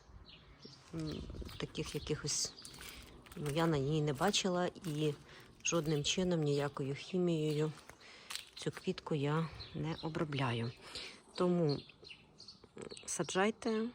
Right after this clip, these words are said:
армерію, знайте, що вона не агресивна, вона не насіюється, вона не пускає якісь там, е, корені, не стріляє далеко. Дуже гарна, просто чудова рослина.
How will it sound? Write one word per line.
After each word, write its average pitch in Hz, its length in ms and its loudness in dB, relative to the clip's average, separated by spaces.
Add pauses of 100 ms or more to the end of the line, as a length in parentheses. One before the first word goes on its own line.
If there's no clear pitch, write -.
(300)
армерію, 185 760 2 (260)
знайте, 185 360 2
що 147 380 0 (480)
вона 147 300 4
не 143 200 4
агресивна, 196 800 4 (520)
вона 143 280 2
не 160 200 4
насіюється, 185 1120 4
вона 151 340 4
не 151 240 4
пускає 143 640 0
якісь 135 320 -4
там, 143 220 2
е, 139 40 0 (800)
корені, 196 420 8
не 147 120 4
стріляє 180 520 4
далеко. 156 680 2 (100)
Дуже 185 480 0 (500)
гарна, 160 600 2 (1160)
просто 165 280 -2
чудова 165 540 0 (540)
рослина. 107 580 -2